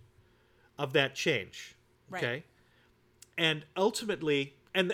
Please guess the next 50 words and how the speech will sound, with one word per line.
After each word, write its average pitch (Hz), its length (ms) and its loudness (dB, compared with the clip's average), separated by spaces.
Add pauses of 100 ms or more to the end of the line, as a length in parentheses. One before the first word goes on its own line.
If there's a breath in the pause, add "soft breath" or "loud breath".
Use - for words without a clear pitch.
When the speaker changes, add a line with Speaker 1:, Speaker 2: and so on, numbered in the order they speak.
Speaker 1:
uh, 190 80 -2
th-, 180 320 -4
they 233 100 10
could 233 160 0
report 226 320 6
on 190 100 2
this 170 180 0
in 160 100 2
any 156 160 0
way. 135 200 2
They 127 140 -2
could 131 140 0
have 143 100 0
written 131 140 -4
a 131 40 -10
paper, 180 600 4
they 131 420 2
Speaker 2:
That's 220 220 -2
what 240 100 0
I 226 40 2
was 220 120 -2
gonna 214 140 -4
ask 160 340 0
Speaker 1:
uh, - 40 -14
Speaker 2:
you. 180 60 -10
Could 190 120 -14
they 190 140 -2
have, 185 160 -6
like, 170 200 -6
done 190 160 -4
a 165 60 -10
presentation, 226 1040 0
written 175 180 -4
Speaker 1:
Totally. 160 220 2 (120)
Speaker 2:
a - 20 -4
paper? 220 640 -4
Speaker 1:
Yep. 156 200 4 (100)
Speaker 2:
Yeah. 165 280 -8
Speaker 1:
Yep. 135 180 -4 (200)
Yeah. 147 220 -6
They 151 160 2
could, 143 320 -2
uh, 127 200 0
they 147 120 2
could 160 180 0
have 139 100 0
hosted 160 380 -4
a 151 60 -2
small 139 300 -4
conference. 202 880 -4